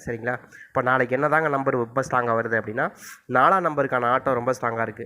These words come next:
அஞ்சாம் நம்பர் இருக்கு, கண்டிப்பா அஞ்சாம் நம்பர் ஆடுவாங்க, ஒண்ணாம் நம்பர் ஆடுவாங்க, மாற்றமே இல்ல, ஏழாம் நம்பர் ஆடுவாங்க, சரிங்களா? எனக்கு தெரிஞ்சு இது ரொம்ப ஸ்ட்ராங்கா நாளைக்கு வரணும். நாப்பத்தி அஞ்சு பதினேழுங்கிற நம்பர் ரொம்ப, ரொம்ப ஸ்ட்ராங்கா வரணும்.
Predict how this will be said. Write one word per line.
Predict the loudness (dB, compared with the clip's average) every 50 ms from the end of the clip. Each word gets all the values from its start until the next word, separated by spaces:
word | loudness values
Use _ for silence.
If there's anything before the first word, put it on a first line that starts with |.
| -8 -6
அஞ்சாம் | -6 -4 -2 0 0 0 -2
நம்பர் | -2 -4 -4 -4
இருக்கு, | -4 -6 -6 -6 -6 -6
கண்டிப்பா | -6 -4 -4 -4 -2 0 0 -2
அஞ்சாம் | 0 -2 -4 -4 -2
நம்பர் | -4 -2
ஆடுவாங்க, | -4 -2 -4 -4 -4 -4 -2
ஒண்ணாம் | -2 -2 0 0 0 0
நம்பர் | -2 -2 -2
ஆடுவாங்க, | -2 -2 -4 -6 -6 -6 -8 -10 -12 -16 -20 -20 -20 _ _
மாற்றமே | 0 2 2 2 2 2 0 0 2 0
இல்ல, | 0 0 -2
ஏழாம் | -2 -2 0 0 2 2 0 -2
நம்பர் | -2 -4 -2 -2
ஆடுவாங்க, | -2 0 0 -2 -4 -4 -6 -8 -14 -14 -10
சரிங்களா? | -10 -8 -6 -4 -4 -6 -6 -8 -20 -20 -20 _ _
எனக்கு | -2 0 0 0 -2 -2
தெரிஞ்சு | -2 0 0 0 -2 -2
இது | -2 -2 0 0
ரொம்ப | -2 0 0 -2
ஸ்ட்ராங்கா | -2 0 -2 -2 0 0
நாளைக்கு | 0 0 -2 -2 -2 -2 -4
வரணும். | -2 -2 -4 -6 -8 -12 -20 -20 -20 _ _ 2
நாப்பத்தி | 2 2 2 4 0 -2 -2 0 -2 -2
அஞ்சு | -2 -2 -4 -2
பதினேழுங்கிற | -2 0 -2 0 -2 -2 -2 -2 -2 -4 -6
நம்பர் | -6 -6 -6 -6 -6 -6
ரொம்ப, | -4 -4 -2 -4
ரொம்ப | -2 -2 -2 -4
ஸ்ட்ராங்கா | -2 -4 -6 -4 -2 -2
வரணும். | -2 -2 -4 -8 -10 -10